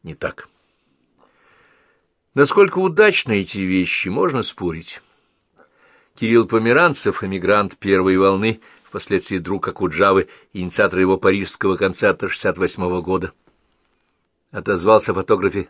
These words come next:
восторженно. Юрий Тиропиано отрецензировал её весьма лестно, отметив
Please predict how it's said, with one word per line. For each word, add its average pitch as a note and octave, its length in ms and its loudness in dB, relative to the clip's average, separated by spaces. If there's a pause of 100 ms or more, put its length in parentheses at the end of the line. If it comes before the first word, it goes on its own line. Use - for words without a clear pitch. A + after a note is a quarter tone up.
восторженно. F2 640 -2 (880)
Юрий A2+ 420 0
Тиропиано A2 920 2 (320)
отрецензировал G2 960 0 (320)
её G2 180 0
весьма F#2+ 320 0
лестно, F#2+ 460 2
отметив F2 440 -8